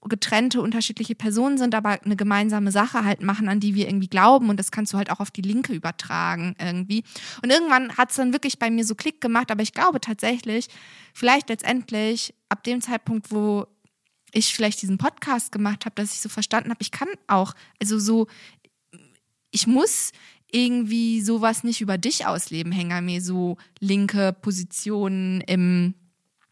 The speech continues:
einfach so dem so Raum, also einfach, jeder kann publizieren, jeder kann was machen.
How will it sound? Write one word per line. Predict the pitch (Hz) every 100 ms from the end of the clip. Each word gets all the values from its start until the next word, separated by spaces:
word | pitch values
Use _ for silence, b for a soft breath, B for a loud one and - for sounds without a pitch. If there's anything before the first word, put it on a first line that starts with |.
| _ _ - - _ _ _ -
einfach | 190 202
so | - 190 180
dem | 175 180 180 185
so | 180 175 170
Raum, | 175 185 202 196 180 -
also | 190 170
einfach, | 202 226 - _
jeder | 247 247 359 494 440
kann | 277 240
publizieren, | 220 208 214 - - 190 185 180 190
jeder | 196 277 285
kann | - 226
was | 196 -
machen. | 202 226 220 196 180